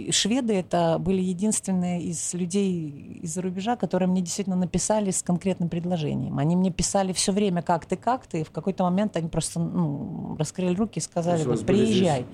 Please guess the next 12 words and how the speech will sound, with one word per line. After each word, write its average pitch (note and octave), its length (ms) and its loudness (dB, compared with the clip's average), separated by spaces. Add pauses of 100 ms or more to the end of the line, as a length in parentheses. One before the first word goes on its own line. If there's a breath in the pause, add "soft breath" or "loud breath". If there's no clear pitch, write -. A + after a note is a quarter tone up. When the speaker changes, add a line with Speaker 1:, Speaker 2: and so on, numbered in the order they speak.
(140)
Speaker 2:
люди, A2 220 -4
которые - 220 -4
Speaker 1:
Это A3+ 120 -4
команда, A3+ 920 2 (180)
это E3+ 200 -4
группа G3+ 320 2
Мело, F3+ 580 2 (520 soft breath)
это E3 180 -4
команда F3 400 2
творческих F3+ 440 -2
людей, F3+ 360 -2
музыкантов, E3+ 580 0